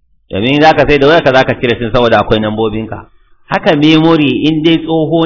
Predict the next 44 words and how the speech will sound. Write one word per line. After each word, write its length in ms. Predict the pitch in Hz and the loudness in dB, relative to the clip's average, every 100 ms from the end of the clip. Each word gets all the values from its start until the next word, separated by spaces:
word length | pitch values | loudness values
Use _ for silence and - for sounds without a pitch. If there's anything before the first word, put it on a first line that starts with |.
| 156 | -2
ne, 80 | |
akwai 300 | 120 110 143 143 | -4 -2 0 0
abubuwan 380 | 151 156 160 123 | 0 0 0 0
da 80 | |
ka 160 | - 123 | -2 0
loda 400 | 127 143 139 117 | 4 4 4 2
a 160 | 104 98 | 0 -6
ciki, 400 | 104 - 107 - _ _ - | -10 -12 -14 -16 _ _ -8
wanda 240 | 123 135 | -4 -4
kila 240 | 127 170 170 | -2 0 2
ba 80 | 131 | 4
za 80 | 147 156 | 2 2
ka 80 | 139 | -2
so 140 | 135 | -2
ma 80 | 135 135 | 0 0
wani 160 | 139 | 0
ya 80 | 135 | 0
gansu 240 | 117 123 120 | -2 -4 -6
ba, 160 | 113 | -6
ko 160 | - 135 | -6 -4
kai 80 | 160 | -2
ba 160 | 147 139 | 0 0
ka 80 | 135 127 | -2 -4
so 60 | |
ka 80 | 123 | -4
rabu 160 | 110 110 | -2 0
da 160 | 113 | 0
su 160 | 98 101 | -2 -4
ba, 160 | 101 98 - _ | -4 -6 -18 _
nan 160 | 120 131 | 0 4
ma 160 | 135 | 4
za 80 | 143 | 4
ka 160 | 127 127 | 2 -2
cire 240 | 135 110 | 0 0
ainihin 240 | 120 120 120 | 0 0 0
memory 320 | 120 120 120 | -2 -6 -6
card 240 | 120 110 113 | -6 -6 -6
ɗinka, 480 | 110 110 - - - | -8 -8 -8 -14 -6
sai 120 | 135 | -4
ka 80 | 120 | -2
sai 160 | 123 113 | -2 -2
da 80 | |
waya 240 | 104 107 98 | -2 -2 -4
haka. 400 | 98 - - | -8 -14 -20